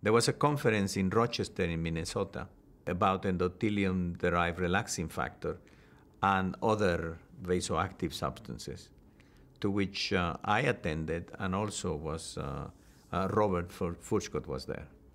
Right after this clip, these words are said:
In that meeting, Bob speculated, because he had acidified sodium nitrite and produced a very sharp, uh,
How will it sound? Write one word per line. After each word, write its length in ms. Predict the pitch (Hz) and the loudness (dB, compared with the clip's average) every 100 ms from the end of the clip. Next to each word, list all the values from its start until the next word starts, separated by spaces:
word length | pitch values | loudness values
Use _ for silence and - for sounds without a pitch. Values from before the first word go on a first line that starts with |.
| - - - - | -20 -20 -18 -2
In 180 | 113 107 | 0 4
that 260 | 160 196 | 2 2
meeting, 520 | 170 110 - 76 95 113 - - - - - - - - - - - - - - - | 2 2 0 -6 -6 -10 -18 -20 -20 -20 -20 -20 -20 -20 -20 -20 -20 -20 -20 -20 -8
Bob 640 | 87 110 156 104 87 104 - - - - - - - - - - _ - - - - - - - - - - - - - - - - - - | -2 4 6 6 4 0 -8 -18 -20 -20 -20 -20 -20 -20 -20 -20 _ -20 -20 -20 -20 -20 -20 -20 -20 -20 -20 -20 -20 -20 -20 -20 -20 -20 -12
speculated, 960 | - - 147 - 104 78 65 64 - - - - - - - - - - - - - _ - | -10 0 0 2 0 0 -2 -4 -10 -16 -18 -20 -20 -20 -20 -20 -20 -20 -20 -20 -20 _ -12
because 260 | 85 90 | -2 -2
he 80 | 90 | 0
had 220 | 90 101 | -2 0
acidified 840 | 92 85 - 110 101 - 85 76 85 | 0 0 -2 0 -2 -2 -4 -2 -4
sodium 420 | 90 87 85 80 | -4 -4 -2 -4
nitrite 640 | 78 78 - 76 78 76 - | -4 -6 -6 -8 -8 -8 -10
and 160 | 92 | -8
produced 480 | - 82 82 85 - | -6 -6 -6 -8 -8
a 80 | 82 | -8
very 240 | 82 82 | -6 -8
sharp, 420 | - - 90 80 - - - - - - - - - - - _ - | -8 -8 -8 -8 -12 -20 -20 -20 -20 -20 -20 -20 -20 -20 -20 _ -10
uh, 320 | 82 69 69 | -8 -6 -8